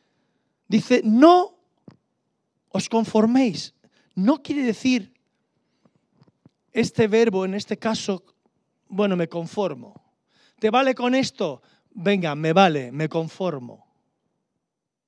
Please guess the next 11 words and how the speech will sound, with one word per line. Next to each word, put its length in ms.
No 120
es 140
exactamente 920
eso 200
el 60
significado 540
de 80
conformarse 720
en 120
este 180
caso. 260